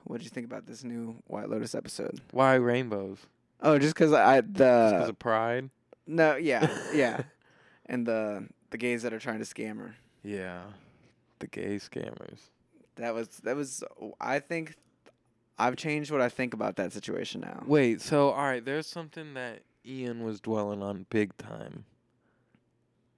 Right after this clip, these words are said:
Speaker 2: You know when she picked up that photo frame?
Speaker 1: Mm-hmm.
Speaker 2: Is that Greg?
Speaker 1: That's Greg.
Speaker 2: He's the cowboy?
Speaker 1: Yeah, yeah.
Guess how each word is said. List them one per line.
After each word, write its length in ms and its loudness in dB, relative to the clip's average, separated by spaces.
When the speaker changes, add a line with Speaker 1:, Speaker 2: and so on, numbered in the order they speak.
Speaker 2:
You 140 -6
know 120 2
when 120 2
she 100 -8
picked 240 -2
up 100 2
that 160 0
photo 300 2
frame? 460 -8
Speaker 1:
Mm-hmm. 220 -4
Speaker 2:
Is 140 -2
that 180 2
Greg? 320 4
Speaker 1:
That's 140 0
Greg. 280 -10
Speaker 2:
He's 180 -2
the 80 -10
cowboy? 480 4
Speaker 1:
Yeah, 120 4
yeah. 220 0